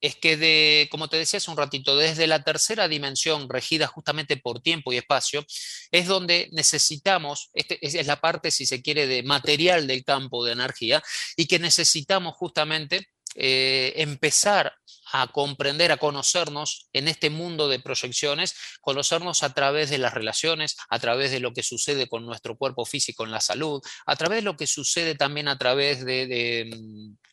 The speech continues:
perdón, de la profesión y, y todo lo que podemos, eh, brindar a través de, de dones, talentos, esas cualidades divinas que trae el alma.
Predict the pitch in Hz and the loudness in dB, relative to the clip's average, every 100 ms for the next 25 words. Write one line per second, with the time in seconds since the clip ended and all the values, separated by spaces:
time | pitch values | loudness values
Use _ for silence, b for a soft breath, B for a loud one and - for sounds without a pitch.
0 | - - 123 139 135 127 127 120 120 - | -8 -4 -2 0 0 0 2 4 4 0
1 | 127 123 185 180 147 B B B B - | -2 0 0 0 -4 B B B B -2
2 | 143 143 139 135 143 - 156 - 214 214 | 0 2 0 -2 -4 -4 -4 -2 -2 0
3 | 190 165 147 - 143 139 151 147 185 180 | 0 0 -2 0 0 0 0 2 2 0
4 | 165 - _ - 131 127 131 135 147 170 | -6 -8 _ -2 0 0 -2 -2 0 2
5 | 139 135 139 147 135 135 - 139 123 117 | 2 2 2 2 2 -2 -6 -6 -2 -2
6 | 117 113 110 147 190 165 - 135 139 143 | -2 -2 0 2 2 0 -2 -2 -2 -4
7 | 139 180 151 147 143 156 135 127 135 147 | -6 -6 -4 0 2 2 2 -2 -4 -4
8 | 127 120 120 120 107 95 - | -4 -6 -2 0 0 -6 -12